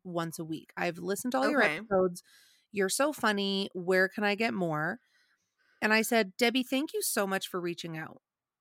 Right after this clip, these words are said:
Speaker 1: I wanna point you in the direction of our Patreon. And for
Speaker 2: <laughs>
Speaker 1: as little as five dollars a month, you can get access to over fifty-two episodes today."
Speaker 2: Whoa.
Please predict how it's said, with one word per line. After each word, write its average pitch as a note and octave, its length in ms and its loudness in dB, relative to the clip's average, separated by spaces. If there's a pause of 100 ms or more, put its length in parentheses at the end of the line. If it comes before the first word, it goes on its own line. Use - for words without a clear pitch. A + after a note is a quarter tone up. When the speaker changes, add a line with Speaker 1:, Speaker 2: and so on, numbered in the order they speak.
(260)
Speaker 1:
I A3 140 6
wanna C#4+ 540 4
point A#3 240 -2
you A3+ 80 0
in A3 80 0
the G#3+ 80 -2
direction F#3+ 300 0
of E3+ 60 -6
our F3 120 -2
Patreon. E3+ 680 -8 (520)
And G3 540 2
for G3 540 6
Speaker 2:
<laughs> - 40 -10
Speaker 1:
as G3+ 200 2
little A3 280 -2
as D#4 160 -2
five B3 340 4
dollars D4 480 6
a E4 60 6
month, A#3 360 6 (840)
you A#3+ 640 0
can C4+ 180 -2
get A#3+ 140 2
access G3+ 500 2
to G3+ 80 -2
over F#3+ 220 0
fifty-two G#3 1000 -4
episodes F3 640 -2 (240)
today." F3+ 840 2 (680)
Speaker 2:
Whoa. F3+ 580 -4